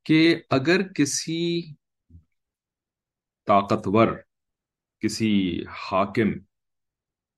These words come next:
right, उसका इरादा हो कि वो किसी को सजा देना चाहता है, ठीक है, तो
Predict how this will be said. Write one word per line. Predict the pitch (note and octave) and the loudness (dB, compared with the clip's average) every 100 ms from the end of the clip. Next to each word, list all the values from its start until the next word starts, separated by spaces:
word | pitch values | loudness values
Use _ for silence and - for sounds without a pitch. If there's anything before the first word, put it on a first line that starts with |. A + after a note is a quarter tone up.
| _ | _
right, | - - - _ _ _ _ _ _ | -12 -12 -12 _ _ _ _ _ _
उसका | D3 D3+ - F3+ F3+ - _ - | -4 -4 -4 -2 -4 -8 _ -10
इरादा | - A#2 A2 G#2+ A2+ C#3 | -2 2 4 4 4 2
हो | C3+ A2+ B2 A2+ F2 F2 G#2 _ _ _ _ - | 2 0 0 0 0 -2 -10 _ _ _ _ -6
कि | B2 | -4
वो | C3 C#3+ C3+ | -2 -2 -2
किसी | A#2+ - B2 | -6 -6 -6
को | A#2+ | -4
सजा | A#2 - F2+ F2+ | -4 -2 -2 -2
देना | F2+ F#2 | -2 -6
चाहता | F#2 F2+ F2+ F2+ | -6 -8 -4 -2
है, | F2 - - _ _ _ _ _ _ _ _ _ _ | -2 -4 -14 _ _ _ _ _ _ _ _ _ _
ठीक | - - | -10 -8
है, | - - _ _ _ _ _ _ - | -12 -16 _ _ _ _ _ _ 0
तो | D3+ E3 E3+ F3 F3 F3 - | 4 4 4 4 2 0 -4